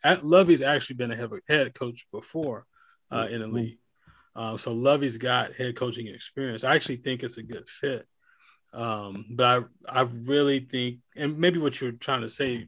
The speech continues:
Speaker 1: they may be trying to save face, um, for the N F,
Speaker 2: Mm-hmm.
Speaker 1: for the N F L, 'cause there was reports that, um, that the Texans actually wanted to hire McGowan,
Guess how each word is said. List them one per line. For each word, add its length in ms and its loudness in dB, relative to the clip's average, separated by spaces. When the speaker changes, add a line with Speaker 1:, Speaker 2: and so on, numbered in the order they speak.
Speaker 1:
they 120 -2
may 140 0
be 140 -2
trying 220 -2
to 40 -8
save 300 -10
face, 480 -10
um, 460 -8
for 200 0
the 100 2
N 180 0
F, 100 0
Speaker 2:
Mm-hmm. 160 -2
Speaker 1:
for 160 6
the 120 0
N 120 -2
F 220 -4
L, 340 -10
'cause 140 -2
there 120 -2
was 320 2
reports 520 -2
that, 260 -4
um, 520 -14
that 240 0
the 100 -2
Texans 500 0
actually 340 2
wanted 300 -8
to 60 -4
hire 280 -4
McGowan, 680 -4